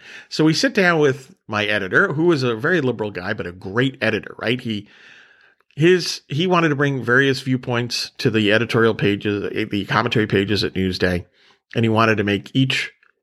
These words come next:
column the best it could be. And I learned a lot from that man. So anyway, we sat down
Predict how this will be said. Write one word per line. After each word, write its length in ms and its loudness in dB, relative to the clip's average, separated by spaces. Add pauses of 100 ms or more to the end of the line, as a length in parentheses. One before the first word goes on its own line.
(120)
column 360 0
the 80 -4
best 280 -2
it 80 -4
could 140 -6
be. 380 -4
And 100 -4
I 60 -2
learned 240 -4
a 40 -6
lot 220 -4
from 160 -14
that 140 -14
man. 160 -14 (500)
So 380 2 (340)
anyway, 180 4
we 120 2
sat 240 0
down 400 2